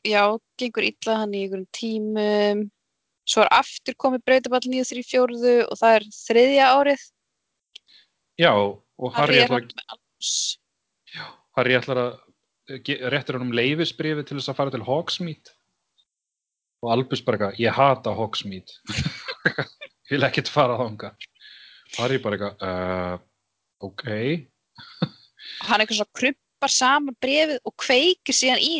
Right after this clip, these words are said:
Speaker 1: því.
Speaker 2: <laughs>
Speaker 1: Psycho.
Speaker 2: Harry, Harry er alltaf bara,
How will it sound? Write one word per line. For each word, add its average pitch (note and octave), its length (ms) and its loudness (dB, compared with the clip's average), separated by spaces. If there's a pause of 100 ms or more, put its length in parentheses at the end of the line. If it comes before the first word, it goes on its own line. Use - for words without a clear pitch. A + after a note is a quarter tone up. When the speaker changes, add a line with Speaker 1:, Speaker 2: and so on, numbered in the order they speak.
Speaker 1:
því. D3+ 160 -10 (280)
Speaker 2:
<laughs> - 1080 -2 (960)
Speaker 1:
Psycho. - 580 0
Speaker 2:
Harry, D3+ 320 2 (680)
Harry D3 280 0
er D3 100 2
alltaf E3 220 -4
bara, C#3+ 140 -8